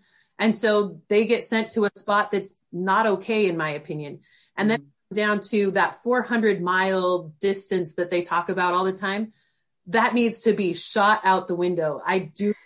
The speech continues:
Speaker 1: agree with that one. We need to start putting the best matchups on the board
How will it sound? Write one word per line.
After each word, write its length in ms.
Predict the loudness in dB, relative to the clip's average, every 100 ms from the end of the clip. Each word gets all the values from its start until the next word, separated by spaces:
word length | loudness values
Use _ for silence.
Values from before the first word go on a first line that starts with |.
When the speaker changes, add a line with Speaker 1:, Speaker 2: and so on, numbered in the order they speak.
| _ -10
Speaker 1:
agree 160 | -10 -12 -12
with 100 | -4
that 200 | 0 0
one. 300 | -2 -4 -6 -6
We 200 | -2 0
need 160 | 0
to 80 | 0
start 300 | 0 0 0
putting 260 | 0 0 0
the 80 | -2
best 260 | -4 -6
matchups 600 | -6 -4 -4 -2 -4 -4 -6
on 220 | 0 0 0
the 80 |
board 360 | 0 -2 -2